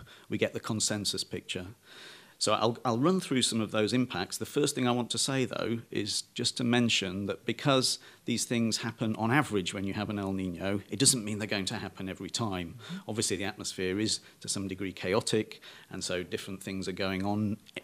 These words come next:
Speaker 1: El Niño isn't the whole story, of course, about any part of the world's climate.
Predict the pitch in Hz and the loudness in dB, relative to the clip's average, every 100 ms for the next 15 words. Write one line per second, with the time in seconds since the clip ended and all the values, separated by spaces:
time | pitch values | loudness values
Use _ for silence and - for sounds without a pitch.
0 | 131 - _ _ - 104 117 120 107 98 | -6 -6 _ _ -6 0 2 2 2 0
1 | 98 101 98 85 90 90 - - 98 87 | 0 -4 -4 -4 -2 0 0 2 2 2
2 | 85 85 - 87 85 90 90 82 95 85 | 0 -4 -8 -6 -6 -6 -8 -6 -6 -6
3 | - 85 - 92 90 92 87 - - 107 | -10 -10 -10 -10 -6 -4 -6 -8 -6 -4
4 | 90 87 | -4 -6